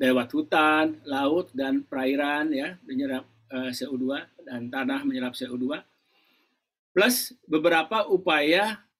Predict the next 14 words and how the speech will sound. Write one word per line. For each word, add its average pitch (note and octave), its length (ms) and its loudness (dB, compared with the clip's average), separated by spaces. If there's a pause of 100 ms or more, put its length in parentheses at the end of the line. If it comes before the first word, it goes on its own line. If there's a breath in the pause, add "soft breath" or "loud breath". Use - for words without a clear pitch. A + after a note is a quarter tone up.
(280)
yang D#3 480 4 (480)
non, F3 320 2
non E3+ 400 2
alamiah D3 560 2 (160)
seperti D3 480 -4
ada C3+ 240 0
namanya C3+ 400 2
carbon C3 400 0 (240)
capture, B2+ 400 -6
eh, B2 240 -12
storage C3+ 560 -2 (640)
seperti A#2 240 -14
begitu. G#2+ 480 -14 (320)
Eh, A2+ 320 -18